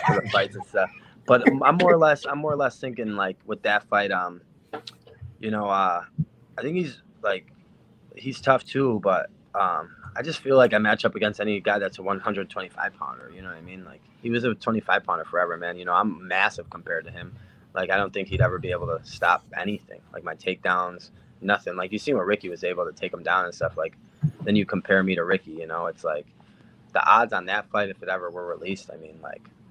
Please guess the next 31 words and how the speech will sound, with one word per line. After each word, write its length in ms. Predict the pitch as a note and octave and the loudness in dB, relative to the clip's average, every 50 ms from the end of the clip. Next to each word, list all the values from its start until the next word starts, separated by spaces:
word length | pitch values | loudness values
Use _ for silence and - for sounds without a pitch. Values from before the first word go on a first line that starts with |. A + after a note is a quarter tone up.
| - - - - - - | -20 -20 -20 -18 -16 -14
I 20 | |
mean, 160 | F2 F2 E2+ | -12 -10 -12
it's 160 | E2+ E2 - | -12 -14 -4
gotta 240 | - F2 E2+ E2 E2 | 0 0 0 0 -2
be, 340 | D#2+ - F2 E2 E2 D#2+ - - - - - - - - - | -6 -8 -10 -12 -12 -14 -16 -18 -20 -20 -20 -20 -20 -4 -2
it 40 | |
would 100 | G#2 G2 | 0 0
be 100 | F#2 G2+ | 2 0
through 220 | F#2 - - G#2+ G2 | -2 0 -2 -2 -2
the 100 | F2+ E2+ | -2 -2
roof 320 | F2 G#2 G#2+ F#2+ - - | 0 0 0 0 0 -4
if, 220 | F2 - - - G2+ | -8 -8 -8 -10 -12
if 160 | - - - | -12 -8 -4
you 140 | G2+ G2 G2 | -2 2 4
were 240 | F#2+ F2 F2 F2 F2 F2 F2 F#2 | 4 4 4 4 2 0 -2 -4
a 80 | F2+ G2+ | -2 2
real 200 | A#2 A2 G2+ G2 | 4 4 4 6
diehard 440 | F#2 G2+ F#2+ F#2 - F#2+ F#2 F#2 | 6 6 6 6 6 2 0 0
fan. 300 | - - G2 F#2 F#2 F#2+ | -2 -6 -4 -4 -4 -2
Now, 220 | G2 G2 F#2+ F2+ - _ - - - - - _ _ _ _ - | 0 0 0 -2 -2 _ -18 -20 -20 -20 -20 _ _ _ _ -12
the 80 | A2 | -12
thing 240 | - - D3+ C#3+ C3+ | 0 2 4 4 6
that, 180 | B2+ A#2 G#2+ - | 4 2 2 0
what's 220 | A2+ A2 - - | -2 -4 -6 -8
different 400 | G#2+ - - B2+ B2 - C3 A2 | -18 -4 4 4 4 4 4 -2
about 260 | G2+ G2 G#2 G2+ G2+ | 2 2 2 2 2
me 200 | G#2 G#2+ G#2+ G2+ | 2 2 2 2
is 180 | F#2+ F#2+ F2+ - - | 2 0 -2 -2 0
that 360 | F#2 F2+ F2 F2 F2 E2+ - _ _ _ _ _ _ _ _ _ _ _ _ - _ _ - _ - - - - - | 2 2 4 2 0 0 -4 _ _ _ _ _ _ _ _ _ _ _ _ -20 _ _ -20 _ -2 -2 -2 0 2
I'm 240 | G2+ G2+ G#2 G#2+ A2 | 2 2 4 6 6
not 400 | A2 A2+ A#2 A2 G#2+ G#2+ - | 6 6 6 6 4 2 -2